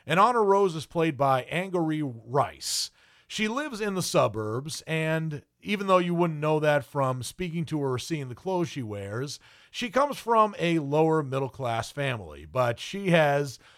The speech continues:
all the entitled, <laughs> um,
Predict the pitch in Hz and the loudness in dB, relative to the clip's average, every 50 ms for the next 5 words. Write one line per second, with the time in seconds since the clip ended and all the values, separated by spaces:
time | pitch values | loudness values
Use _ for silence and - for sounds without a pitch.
0 | - - _ - 151 175 196 208 220 214 202 165 160 175 165 160 160 160 160 156 | -20 -20 _ 4 6 8 8 8 8 6 4 4 2 2 4 4 2 0 -2 -2
1 | 151 151 143 - _ _ _ _ _ _ - 151 151 147 - - 180 185 190 185 | -4 -4 -6 -10 _ _ _ _ _ _ -8 -6 -6 -6 0 2 4 4 4 4
2 | 185 185 180 180 175 160 151 151 127 - _ _ _ _ _ - 127 - - _ | 2 0 0 0 -2 -4 -8 -12 -14 -16 _ _ _ _ _ -14 -12 -12 -14 _
3 | _ _ _ _ _ _ _ - - 165 160 156 151 156 151 147 151 151 143 | _ _ _ _ _ _ _ 4 6 8 8 8 6 4 2 -2 -6 -8 -10